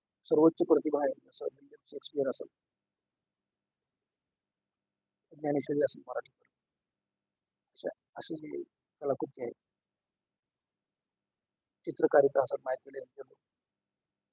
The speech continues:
लेनिन हुसेन, अशा प्रकारच्या ह्या, अ, चित्रकारांच्या इतकी चित्र तो काढू शकत नाही, सुंदर काढू शकतो. त्या तोडीची काढू शकत नाही. परंतु नॉर्मल माणसापेक्षा तो उत्कृष्ट करू शकतो.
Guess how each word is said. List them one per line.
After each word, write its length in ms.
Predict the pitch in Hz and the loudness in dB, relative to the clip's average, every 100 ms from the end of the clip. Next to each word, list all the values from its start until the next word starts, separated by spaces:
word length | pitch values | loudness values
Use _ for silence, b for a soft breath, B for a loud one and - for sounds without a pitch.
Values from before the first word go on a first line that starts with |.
| 156 | -10
लेनिन 160 | 147 135 131 | -8 -8 _
हुसेन, 220 | - 139 - _ _ _ _ _ _ _ _ _ _ _ _ _ - | -10 -10 -12 _ _ _ _ _ _ _ _ _ _ _ _ _ -20
अशा 160 | - - | -12 -8
प्रकारच्या 400 | - - 143 143 | -4 -2 -4 -4
ह्या, 100 | 139 - _ _ _ 127 | -6 -8 _ _ _ -18
अ, 40 | 131 _ _ - | -18 _ _ -20
चित्रकारांच्या 600 | 139 143 139 135 135 139 | -16 -2 2 2 0 -10
इतकी 240 | - _ | -14 _
चित्र 280 | _ - 165 | _ -8 -6
तो 240 | - 160 - _ _ _ _ _ | -2 -4 -6 _ _ _ _ _
काढू 140 | 147 147 | -8 -8
शकत 180 | - 147 | -8 -10
नाही, 220 | - 160 | -12 -16
सुंदर 300 | - 147 151 | -14 -8 -8
काढू 200 | 151 143 | -6 -8
शकतो. 300 | - _ _ _ _ _ _ - | -8 _ _ _ _ _ _ -16
त्या 60 | - | -10
तोडीची 260 | 147 135 - | -10 -10 -12
काढू 160 | 131 | -16
शकत 200 | - - | -16 -20
नाही. 180 | _ _ _ _ _ _ _ - | _ _ _ _ _ _ _ -8
परंतु 240 | 156 160 | -8 -2
नॉर्मल 340 | 156 143 147 147 | 4 4 4 -2
माणसापेक्षा 480 | 139 - - _ _ | -4 -8 -20 _ _
तो 120 | _ | _
उत्कृष्ट 640 | _ _ _ _ 131 - | _ _ _ _ -20 -20
करू 140 | - - | -20 -20
शकतो. 160 | _ | _